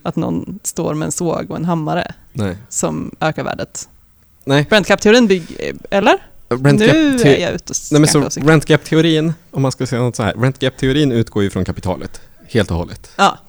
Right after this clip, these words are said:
Speaker 2: Det är ju, det är, kapitalet gör det här för att skapa det här.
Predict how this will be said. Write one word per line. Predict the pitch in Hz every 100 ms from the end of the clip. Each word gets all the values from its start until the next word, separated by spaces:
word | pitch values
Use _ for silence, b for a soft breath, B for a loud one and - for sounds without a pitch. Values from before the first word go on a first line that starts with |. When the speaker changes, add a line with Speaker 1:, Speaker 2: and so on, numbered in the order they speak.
| - -
Speaker 2:
Det | 113
är | 110 107
ju, | 98 98 98
det | 104 120
är, | 117 110 127
kapitalet | - 139 131 127 117 113
gör | 107 98
det |
här | 98 90 87
för | - 90 87
att |
skapa | - 87 - 85
det | 82
här. | 87 -